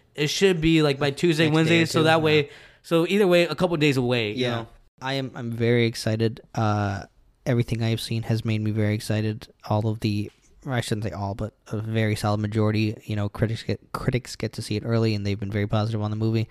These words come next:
Speaker 1: Let's go.
Speaker 2: Yeah, they, uh, Christian Bale is apparently awesome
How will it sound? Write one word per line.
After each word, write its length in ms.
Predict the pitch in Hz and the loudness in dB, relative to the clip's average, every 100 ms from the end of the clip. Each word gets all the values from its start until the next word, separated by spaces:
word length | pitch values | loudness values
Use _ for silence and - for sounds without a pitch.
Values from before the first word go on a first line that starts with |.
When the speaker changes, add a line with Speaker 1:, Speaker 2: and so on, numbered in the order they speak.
| - | -8
Speaker 1:
Let's 160 | 151 | -8
go. 460 | - 147 139 120 113 | 0 2 2 0 -2
Speaker 2:
Yeah, 200 | - 120 | 2 4
they, 240 | 117 120 101 | 4 2 2
uh, 200 | 120 113 | 0 -2
Christian 440 | 113 - 131 - 113 | 0 2 2 2 2
Bale 360 | 110 113 110 123 | 4 4 2 0
is 300 | 113 110 - | -2 -2 -6
apparently 340 | - 110 107 107 | -2 0 0 0
awesome 400 | 107 - 117 | 0 2 0